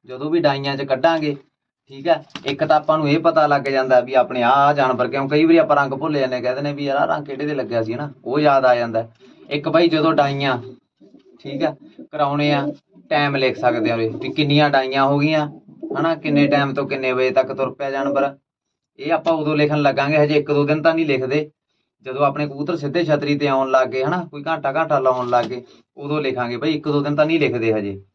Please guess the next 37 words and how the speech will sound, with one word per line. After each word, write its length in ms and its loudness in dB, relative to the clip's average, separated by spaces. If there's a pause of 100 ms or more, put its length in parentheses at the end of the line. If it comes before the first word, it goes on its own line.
(420)
ਠੀਕ 140 -12
ਆ। 160 -2
ਇੱਕ 140 -10
ਦੋ 120 -4
ਦਿਨ 120 -6
ਤਾਂ 120 4
ਰੰਗ 200 -2
ਹੀ 120 -6
ਚੈੱਕ 220 -4
ਕਰਾਂਗੇ। 420 -4 (180)
ਇਹ 160 -2
ਤਾਂ 240 2
ਵਾਸਤੇ 400 2
ਆ 40 2
ਬਾਈ, 260 2 (580)
ਤੇ 60 -14
ਤੁਸੀਂ 320 -2
ਵੀ 80 4
ਇਹ 120 4
ਬਣਵਾ 340 4
ਲਓ, 220 0 (280)
ਵਧੀਆ 360 2
ਰਹੋਗੇ। 320 4 (140)
ਇੱਕ 120 -2
ਆਪਣੇ 280 2
ਕੋਲੇ 240 4
ਆਹ 220 4
ਹੈ, 140 2 (1080)
ਠੀਕ 160 -6
ਆ, 60 2
ਇਹ 200 0
ਆਪਾਂ 180 0
ਬੱਚਿਆਂ 320 0
ਦਾ 100 6
ਲਿਖਿਆ 300 2
ਹੋਇਆ 200 6
ਸੀ 180 -6